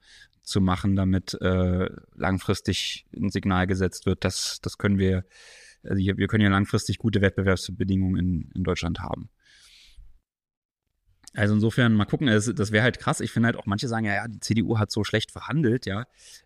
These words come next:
Ähm, ich glaub, das ist schon auch so, ja. Zum Beispiel haben die, sagt die S P D ja jetzt, „Wir machen eine Mitgliederbefragung“, und die C D U macht das nicht.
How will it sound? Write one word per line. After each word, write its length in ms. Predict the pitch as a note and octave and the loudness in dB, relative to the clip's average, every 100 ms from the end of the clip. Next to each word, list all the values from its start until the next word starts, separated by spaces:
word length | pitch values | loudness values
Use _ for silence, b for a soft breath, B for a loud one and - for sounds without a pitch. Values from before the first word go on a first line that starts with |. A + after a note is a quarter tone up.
| _ | _
Ähm, 920 | G#2 G2+ G2+ G2+ G2 G2 G2 G2 G2 G2 | 2 4 4 4 2 2 0 2 2 2
ich 100 | - | 2
glaub, 240 | G#2 - | -2 0
das 400 | F#2+ - - - - | -2 0 -4 -8 -4
ist 240 | B2+ - | -2 -2
schon 280 | - F3+ F#3 | -2 0 0
auch 240 | G3+ G3+ | -2 -6
so, 360 | - A3+ A3 F#3 | -6 -2 0 2
ja. 220 | A2+ C#3+ | 2 2
Zum 140 | - A#2 | 0 0
Beispiel 220 | A#2 G#2+ | 0 2
haben 160 | A2 | 2
die, 220 | A2 G#2 - | 4 2 0
sagt 240 | G#2+ G2+ | -2 -2
die 80 | - | -2
S 140 | F#2 - | -2 -2
P 120 | G#2 | 0
D 100 | G#2 | 4
ja 160 | C3 | 4
jetzt, 220 | B2+ A#2+ G#2+ | 4 2 2
„Wir 80 | |
machen 180 | G2+ G#2 | 2 2
eine 100 | G2+ | 2
Mitgliederbefragung“, 800 | G#2 - D3 C#3+ D3 - C#3+ D3 | 2 0 -2 0 -2 -2 -2 0
und 60 | A#2+ | -2
die 80 | G#2+ | -2
C 160 | - | -2
D 100 | G#2 | -2
U 140 | - A2+ | 0 0
macht 260 | G#2+ - | -2 -2
das 160 | G2 - | -4 2
nicht. 440 | G#2+ G3 - - | 2 2 -2 -12